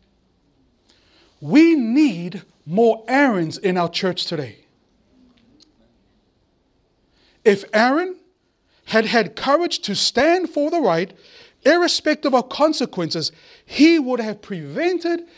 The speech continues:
the apostasy. Think about this, dear friends. If Aaron just simply said, "No, we're not doing this.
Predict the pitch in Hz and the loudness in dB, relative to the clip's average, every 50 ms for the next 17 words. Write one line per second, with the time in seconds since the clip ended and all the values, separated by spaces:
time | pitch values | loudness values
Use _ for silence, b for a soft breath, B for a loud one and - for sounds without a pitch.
0 | b b 214 220 220 - 247 226 - - - 359 359 370 359 339 269 - - 214 | b b -4 -4 0 0 -2 -2 -2 2 2 2 2 4 2 0 0 0 -2 -4
1 | - - 214 190 - - 190 165 151 135 - B B B B B B 233 - - | -2 0 0 0 0 -2 -8 -8 -8 -10 -12 B B B B B B 0 0 0
2 | - - 285 320 359 381 381 330 - 247 214 - - - 339 339 330 302 208 - | 0 0 2 2 2 2 0 -2 -4 -4 -4 -2 -2 0 -2 0 0 -2 -2 0
3 | 220 185 131 147 160 175 208 262 311 381 381 - - 220 254 277 302 254 - 359 | -2 -2 -2 -4 -2 2 4 4 4 4 0 -4 -6 -6 -2 -2 -2 -2 0 0
4 | 359 370 302 240 180 160 - | 2 2 2 0 -2 -8 -10